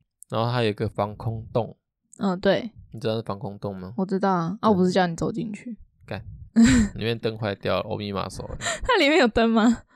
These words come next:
Speaker 1: 原本有灯，
Speaker 2: 嗯。
Speaker 1: 我查资料的时候有灯。
Speaker 2: <laughs> 靠。
Speaker 1: 可能，可能短路之类的吧。
Speaker 2: 嗯，对，我，我就不敢进去，我就叫嘉贤进去，然后他也不敢进去。
Speaker 1: 啊，欧米玛手了，等一下有人走出来怎么办？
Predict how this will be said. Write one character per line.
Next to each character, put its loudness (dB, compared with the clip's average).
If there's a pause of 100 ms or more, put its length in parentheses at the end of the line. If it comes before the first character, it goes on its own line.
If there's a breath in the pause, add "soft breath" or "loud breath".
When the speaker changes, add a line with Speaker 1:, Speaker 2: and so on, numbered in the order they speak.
Speaker 1:
原 -2
本 0
有 -2
灯， -10
Speaker 2:
嗯。 -4
Speaker 1:
我 -6
查 -6
资 -12
料 -2
的 -4
时 -8
候 -2
有 -4
灯。 -12 (100)
Speaker 2:
<laughs> 2
靠。 4
Speaker 1:
可 2
能， -4
可 -2
能 -2
短 0
路 -6
之 -10
类 -2
的 -8
吧。 -12
Speaker 2:
嗯， -4
对， -4 (120)
我， 2 (240)
我 4
就 6
不 0
敢 2
进 2
去， 4
我 2
就 -2
叫 2
嘉 0
贤 -4
进 -4
去， -8
然 0
后 4
他 6
也 4
不 -4
敢 -8
进 -10
去。 -14
Speaker 1:
啊， -10
欧 -8
米 -6
玛 -2
手 -4
了， -2
等 -2
一 0
下 2
有 2
人 0
走 -6
出 -8
来 -2
怎 -6
么 -10
办？ -6